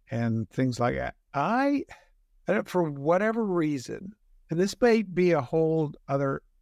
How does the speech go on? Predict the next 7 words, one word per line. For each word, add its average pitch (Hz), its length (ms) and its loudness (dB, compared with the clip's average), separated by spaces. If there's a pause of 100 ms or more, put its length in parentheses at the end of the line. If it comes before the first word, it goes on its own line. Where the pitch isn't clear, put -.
(160)
a 147 300 -10
whole 170 260 2
other 143 240 2
episode, - 540 -8 (220)
but - 180 0 (600)
I 247 160 -14 (420)
feel 156 680 0